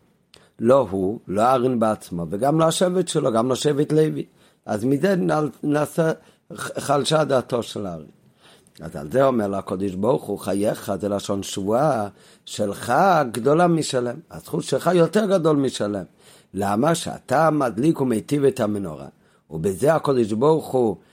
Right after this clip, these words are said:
כאילו ניחם את אהרן הכהן על מה שהיה, היה לו חלישות הדעת. ולכן נשמח פרשת בהעלותך מיד אחרי פרשת נשא. כי דווקא אחרי פרשת נשא שהם הקריבו את הקורבנות שלהם, חלשה דעתו של אהרן.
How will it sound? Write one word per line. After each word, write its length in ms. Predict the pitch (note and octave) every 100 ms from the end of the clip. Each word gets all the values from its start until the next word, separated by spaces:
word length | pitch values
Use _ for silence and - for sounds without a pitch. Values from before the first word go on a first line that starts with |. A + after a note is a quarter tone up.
| _ _ -
כאילו 300 | A2+ C3 D3+
ניחם 520 | B2+ A2+ - D3 D#3+ C#3
את 140 | -
אהרן 380 | A#2 D3+ D3 C#3
הכהן 400 | A#2 - C#3+ C3+
על 140 | A2+
מה 160 | A2 C3
שהיה, 340 | C3 A2+ C3 B2+ -
היה 320 | G#2+ G#2 A2+ C#3
לו 120 | C3
חלישות 520 | A2+ G#2+ F2+ A#2+ A#2
הדעת. 420 | G#2 D#2 C2+ - _ - - - F2+
ולכן 440 | F2+ F2 C#3 E3
נשמח 520 | B2+ - G2 C#3 D3+
פרשת 340 | - E2+ A2+ B2+
בהעלותך 520 | C#3 D#3+ F3 G#3+ -
מיד 320 | D3 E3+ F3+
אחרי 220 | E3+ F#3
פרשת 320 | F3 E3+ - F3+
נשא. 340 | F3 F3 D#3 - _ _ _ - - -
כי 120 | G2
דווקא 460 | F2+ C#3 E3+ - G#2
אחרי 180 | B2
פרשת 300 | G#2+ A2+ G2
נשא 300 | A2+ A2 -
שהם 280 | A2 A2 A2
הקריבו 380 | A2 - A#2 A2
את 120 | G#2+
הקורבנות 520 | G2+ A2+ G#2+ A2+ A2
שלהם, 300 | - G#2 A2
חלשה 340 | G#2+ A2+ A#2 A2+
דעתו 340 | B2+ B2 F3+
של 240 | F3 E3 B2+
אהרן. 240 | G#2+